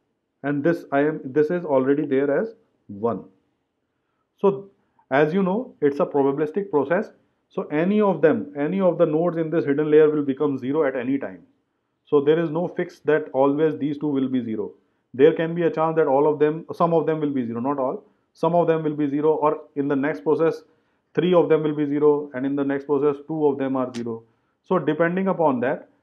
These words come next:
that how many of them are zero or not, this neural network in this situation, this node of this new hidden layer of this, uh, uh, denoising autoencoder will be very much in concern.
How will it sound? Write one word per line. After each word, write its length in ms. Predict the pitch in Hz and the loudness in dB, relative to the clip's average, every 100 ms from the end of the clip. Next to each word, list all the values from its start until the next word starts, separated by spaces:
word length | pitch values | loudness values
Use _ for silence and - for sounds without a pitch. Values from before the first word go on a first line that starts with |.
| _ | _
that 120 | 143 139 | -4 -4
how 140 | - 139 | 0 0
many 240 | 160 170 | 0 -2
of 160 | 180 151 | -2 -2
them 160 | 160 | -2
are 160 | 156 131 | -2 -4
zero 300 | 123 147 151 | -4 0 2
or 200 | 143 127 | 2 0
not, 360 | 113 139 120 - _ _ _ _ | 0 -2 -2 -6 _ _ _ _
this 400 | 113 113 220 233 | -18 0 2 2
neural 280 | 165 170 170 | -2 0 2
network 440 | 156 147 156 151 151 | 2 4 4 4 2
in 160 | 139 | 0
this 180 | 160 180 | -2 -2
situation, 600 | 151 143 147 143 135 - - _ | -4 2 2 2 -2 -4 -14 _
this 240 | 139 220 | 2 2
node 420 | 147 147 139 98 - _ 135 | 4 4 4 2 -10 _ -2
of 180 | 135 | -2
this 200 | 135 151 | 0 0
new 300 | 147 143 143 | 2 2 2
hidden 280 | 143 135 143 | 0 0 2
layer 200 | 135 143 | 2 2
of 160 | 135 123 | 0 0
this, 120 | 151 151 - _ _ _ _ | 0 -2 -8 _ _ _ _
uh, 440 | 123 120 117 113 | -4 -4 -4 -4
uh, 480 | 113 113 131 110 110 110 110 | -6 -8 -8 -6 -6 -8 -4
denoising 400 | 131 139 131 143 | -2 2 2 2
autoencoder 640 | 139 123 131 123 120 143 | 0 2 0 -2 0 0
will 160 | 131 147 | 2 0
be 320 | 147 180 220 - _ _ _ _ _ _ | -2 -2 -4 -8 _ _ _ _ _ _
very 300 | 110 123 165 | -2 4 4
much 220 | 180 185 185 | 4 -2 -2
in 140 | 180 | -4
concern. 540 | 151 123 135 120 107 | -2 -2 -2 -4 -6